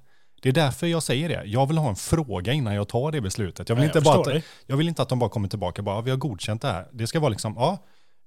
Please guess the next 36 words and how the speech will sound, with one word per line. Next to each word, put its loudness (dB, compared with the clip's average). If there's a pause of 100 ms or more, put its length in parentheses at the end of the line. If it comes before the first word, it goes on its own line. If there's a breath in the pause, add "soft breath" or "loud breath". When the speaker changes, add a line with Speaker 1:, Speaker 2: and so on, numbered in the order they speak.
Speaker 1:
eh, -2
vi -2
i -2
styrelsen -4
har -4
kommit -4
överens -4
om -6
att -10
vi -8
kan -4
godkänna -2
det 2
här, 2
men -2
då -6
ska -6
du -4
veta -6
att -12
det -6
är -6
till -10
en -6
kostnad -6
utav -10
nio -6
komma -8
två -6
miljoner 0
som -2
kommer 0
dras 0
från -2
budget. -4 (540)
För -2